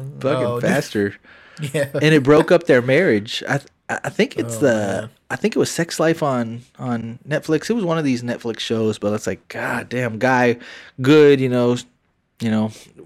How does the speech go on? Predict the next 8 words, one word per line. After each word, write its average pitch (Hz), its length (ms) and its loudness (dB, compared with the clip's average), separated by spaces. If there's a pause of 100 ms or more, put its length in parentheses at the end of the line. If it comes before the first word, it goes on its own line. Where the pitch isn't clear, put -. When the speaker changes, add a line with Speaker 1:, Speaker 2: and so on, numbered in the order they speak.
(120)
Speaker 1:
perfect 143 360 2
husband, 127 720 0 (540)
fucking 113 560 -2 (100)
great 120 300 0
job, 120 720 -2
tons 131 340 0
of 127 80 2
money, 120 580 0